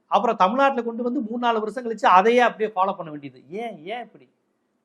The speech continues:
தமிழ்நாடு உங்களோட எந்த அளவுக்கு உயரமான இடத்துல தமிழர்கள் இருக்கிறாங்கன்னு உங்களுக்கு தெரியுதா? நிதி, சந்தை வாய்ப்புகள், தொழில்நுட்பம் மற்றும் பயிற்சிகள் போன்றவற்றை வழங்கி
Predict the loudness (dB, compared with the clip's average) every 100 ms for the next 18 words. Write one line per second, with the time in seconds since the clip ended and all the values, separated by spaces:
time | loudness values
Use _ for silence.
0 | _ _ -4 0 4 6 6 4 2 2
1 | 4 2 -2 0 0 0 -2 -4 -4 -4
2 | -6 -8 -10 -10 -8 -6 -6 -6 -8 -6
3 | -6 -4 -8 -8 -8 -6 -2 -2 -2 _
4 | _ _ _ -8 -2 0 4 2 2 0
5 | 4 4 4 2 2 0 2 0 0 -2
6 | -2 -2 -2 -2 -2 -2 -2 -10 -8 -8
7 | -4 -4 -2 0 2 2 -4 -12 -14